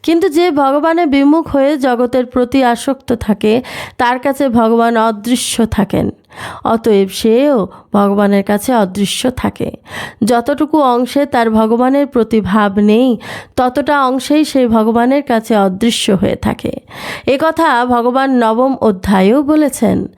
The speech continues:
"আমিও সব প্রাণীতেই সমভাবেই অবস্থিত। কেউ আমার শত্রু নয়, কেউ আমার প্রিয়ও নয়, কিন্তু ভক্তিপূর্বক যে আমাকে ভজনা করে, সে আমাতে এবং আমি তাতে অবস্থান করি।"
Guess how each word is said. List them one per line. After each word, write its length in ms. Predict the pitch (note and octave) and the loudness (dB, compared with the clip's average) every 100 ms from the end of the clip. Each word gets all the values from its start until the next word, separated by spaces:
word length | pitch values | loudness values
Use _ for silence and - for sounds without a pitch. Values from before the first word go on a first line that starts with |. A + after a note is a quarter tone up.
| - - - | -12 -12 -8
"আমিও 500 | - A#3 C4 C#4 C#4+ | -4 0 2 2 0
সব 380 | C#4 B3 A3 A3+ A3+ | 0 0 0 0 0
প্রাণীতেই 520 | A3 G#3 A3 A#3 B3 | 0 2 2 0 -2
সমভাবেই 840 | - A3+ A3+ C#4+ A3+ A#3 G#3+ C#4 | 0 0 2 2 0 0 2 2
অবস্থিত। 680 | C#4+ C#4+ C4+ - A#3 - - - - - - - | 2 0 -2 -4 -2 0 -2 -4 -16 -14 -12 -8
কেউ 200 | - A#3+ | 0 2
আমার 280 | A3+ G#3+ G#3+ | 2 2 0
শত্রু 480 | A3 - G#3+ - G#3+ | 0 0 0 2 2
নয়, 400 | G#3 G3+ G3+ C4 - - - - | 4 4 2 0 -4 -14 -18 -4
কেউ 260 | C#4+ D4+ | 0 2
আমার 420 | C#4+ A3+ G#3 G#3+ C4+ | 2 2 2 0 0
প্রিয়ও 440 | - B3+ C4+ C#4 | 2 2 4 2
নয়, 380 | B3+ G3+ A#2 - - - - | 2 2 0 -4 -8 -20 -4
কিন্তু 280 | B3 A3+ A#3+ | 0 0 0
ভক্তিপূর্বক 880 | B3 B3 B3 C#4 - A3+ G3 G#3+ | 0 -2 0 -2 0 0 2 0
যে 280 | G#3+ G#3 B3+ | 0 0 2
আমাকে 360 | B3 G#3+ G3+ G#3 | 2 2 0 0
ভজনা 460 | G3 G#3+ G3+ G3+ | 2 2 4 2
করে, 400 | G3 G3+ G3 B3+ D4+ - - | 2 2 2 2 -2 -10 -16
সে 240 | - D4+ D#4 | -4 0 2
আমাতে 600 | D4 D4 D#4+ C#4 G3+ - - - | 2 2 0 0 0 -2 -10 -4
এবং 220 | A#3 B3+ | 0 2
আমি 320 | A#3+ B3+ D4 | 2 0 0
তাতে 420 | D#4 B3 A#3+ D4+ D#4 | 0 -2 0 0 2
অবস্থান 600 | A#3 A3 A3 A#3 A#3 E4 | 2 -2 -2 0 2 0
করি।" 480 | - G#3 F#3+ F#3+ | 0 0 0 -4